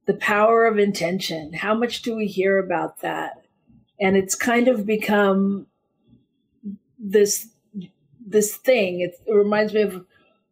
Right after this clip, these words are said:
back in the day when The Secret came out and all of a sudden everything was about manifesting. And, and so I, I had, I actually looked up intention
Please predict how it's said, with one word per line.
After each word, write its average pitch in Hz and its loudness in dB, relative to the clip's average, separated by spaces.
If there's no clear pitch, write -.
back 202 0
in 196 2
the 185 0
day 202 2
when 190 -2
The 196 2
Secret 208 -2
came 180 -2
out 170 -6
and 185 -4
all 190 2
of 185 0
a 180 -4
sudden 196 0
everything 208 0
was 196 0
about 175 -2
manifesting. 170 -6
And, 208 2
and 226 0
so 220 2
I, 240 2
I 247 2
had, 247 0
I 240 2
actually 233 0
looked 220 -2
up 208 0
intention 190 -4